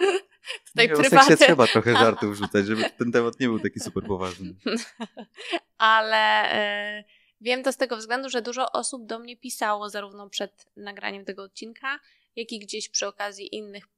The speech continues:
Speaker 1: pokrewnych odcinków, że ten problem występuje i tam oczywiście przyczyny,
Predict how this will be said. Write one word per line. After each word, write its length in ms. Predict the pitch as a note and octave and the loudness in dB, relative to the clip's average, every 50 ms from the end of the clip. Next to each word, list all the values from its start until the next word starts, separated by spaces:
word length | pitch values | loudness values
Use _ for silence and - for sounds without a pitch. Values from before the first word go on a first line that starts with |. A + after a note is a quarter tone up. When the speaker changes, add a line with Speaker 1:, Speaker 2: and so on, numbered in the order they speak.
| _ _ | _ _
Speaker 1:
pokrewnych 760 | G#3 G3+ - - G#3 G3+ G3+ F#3+ F#3+ F#3+ F#3+ F#3+ _ _ _ _ _ _ _ _ _ | -20 -20 -16 -12 -10 -10 -10 -12 -16 -20 -20 -20 _ _ _ _ _ _ _ _ _
odcinków, 720 | - - - - - - G3+ G3+ G3+ _ C4+ D4+ E4+ - _ _ _ _ _ _ _ _ _ _ _ _ _ _ _ _ _ _ _ | -20 -20 -20 -20 -20 -20 -20 -20 _ _ -12 -12 -12 -14 _ _ _ _ _ _ _ _ _ _ _ _ _ _ _ _ _ _ _
że 160 | G3+ - A3+ | -12 -10 -8
ten 180 | - C4 C4+ C4 | -8 -10 -8 -6
problem 360 | C#4+ C4+ A#3+ B3+ B3 A#3+ A#3 | -6 -6 -4 -4 -6 -6 -8
występuje 680 | A#3 A3 - - A#3 A3 G#3 - F#3+ G3 F#3+ F#3+ G3+ G#3+ | -12 -14 -10 -10 -10 -12 -10 -12 -12 -8 -6 -6 -6 -6
i 60 | A3+ | -6
tam 180 | - B3+ A#3+ A#3 | -6 -8 -8 -8
oczywiście 400 | B3 - A#3+ A#3 - - A#3 G#3 | -12 -14 -12 -14 -10 -10 -10 -8
przyczyny, 580 | - - G3+ - - G3+ G3 G3 F#3+ F#3+ F#3+ | -8 -10 -10 -10 -14 -16 -14 -16 -16 -16 -16